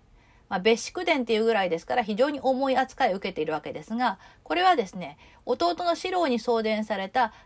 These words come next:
第一次本と呼ばれるものと、え、元次という人、え、これはどうもですね、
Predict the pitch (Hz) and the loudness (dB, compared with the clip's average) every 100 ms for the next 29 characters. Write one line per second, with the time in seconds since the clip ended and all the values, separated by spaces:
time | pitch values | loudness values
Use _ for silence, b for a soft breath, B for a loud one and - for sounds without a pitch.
0 | - 302 330 247 247 240 226 220 214 208 | 0 4 6 4 2 2 2 2 0 -2
1 | 208 202 196 196 175 - 285 - B B | -2 -4 -4 -6 -6 -2 0 -2 B B
2 | - 214 254 403 403 311 226 156 139 165 | -4 0 2 0 -4 -2 -2 -2 -6 -8
3 | - - b b - 262 349 359 359 349 | -12 -14 b b -6 -2 0 4 4 4
4 | 370 262 165 160 208 | 2 0 -4 -6 -8